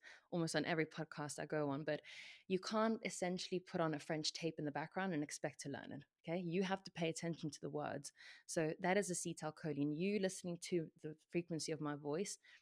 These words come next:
means that you are sending acetylcholine to your auditory cortex to zone in on my words. But you could, in theory, pay attention to any of the sounds outside. I mean, we don't have any at the moment, but if you had to have birds or sirens,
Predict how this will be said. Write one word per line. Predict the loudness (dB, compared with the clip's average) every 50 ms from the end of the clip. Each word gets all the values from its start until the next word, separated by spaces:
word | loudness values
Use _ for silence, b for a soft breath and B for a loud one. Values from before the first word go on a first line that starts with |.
| B B _ _ _ -2
means | 0 0 2 2
that | 0 -2 0
you | 0 0 2
are | 0 0
sending | -2 -2 -4 -4 -2 -4 -4
acetylcholine | -4 -4 -6 -6 -6 -8 -8 -4 -2 0 0 0 0 -2 -2
to | -6 -8 -6 -6 -6
your | -6 -4 -2 0
auditory | 0 0 -2 -2 -8 -12 -4
cortex | 2 2 2 4 4 0 0 0 -4 -10 B B B B B _ -6
to | -6 -2
zone | 0 2 4 4 4
in | 4 2 2 0 0
on | 0 0 0 0 -2 -4
my | -4 -2 -2 -2
words. | -2 -2 -4 -6 -6 -4
But | -2 -2 -2 -2
you | -4
could, | -4 -6 0 2 4 6 6 4 2
in | 0 -2 -4
theory, | 2 4 4 6 6 6 4 2 0
pay | 0 2 2
attention | 2 2 2 2 2 2 2 0 -2 -2 -2
to | -4 -2 0
any | 2 2 2
of | 2 2
the | 0 -2
sounds | -2 0 0 0 0 0
outside. | -2 -2 -2 -2 -2 -2
I | 0
mean, | 0 0 -2 -2
we | 0 0
don't | 2 2 2
have | 2 0 0 0 2
any | 0 0
at | 0
the | 0 0
moment, | 0 2 2 2 0 0
but | 0 0 0 B B B B B B B
if | -6 -4 -2
you | -2
had | -2 -2
to | -4 -4
have | -6 -4 _
birds | 4 6 6 6 4 0
or | -4
sirens, | -4 -4 -2 -2 0 0 0 0 0 0 -2 -4